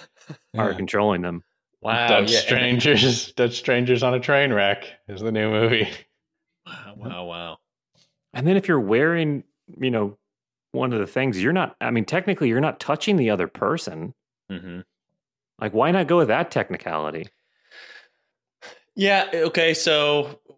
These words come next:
Speaker 3: yeah, why not just lay down a complete, uh, rubber sheet,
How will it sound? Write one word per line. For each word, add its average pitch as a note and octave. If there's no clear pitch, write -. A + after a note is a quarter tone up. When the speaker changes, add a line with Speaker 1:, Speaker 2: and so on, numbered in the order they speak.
Speaker 3:
yeah, C#3+
why B2
not E3+
just C#3
lay A#2+
down C3
a F#2+
complete, B2+
uh, G2
rubber A2+
sheet, -